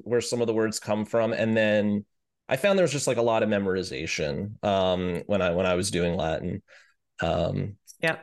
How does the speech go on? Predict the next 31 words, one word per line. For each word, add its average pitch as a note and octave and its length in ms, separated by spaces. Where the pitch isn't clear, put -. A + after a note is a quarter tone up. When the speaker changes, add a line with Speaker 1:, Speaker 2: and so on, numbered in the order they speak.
Speaker 2:
Yeah, G3 160
we F#3+ 140
also, F3 360
we, F3+ 180
we F3+ 140
would F3+ 240
pretend E3 500
to D#3+ 260
speak D#3+ 300
Latin D#3 340
to D#3+ 160
each D3+ 160
other D3 220
and, D3 280
like, C#3+ 220
mess C#3+ 400
with D#3+ 160
the D#3+ 120
other D3 140
kids - 360
who D3+ 100
were C#3+ 80
doing C#3+ 240
French C#3+ 400
and, - 200
like, - 300
didn't, D3 460
uh, C#3+ 220
didn't F#3 300
get D#3 180
it D3 320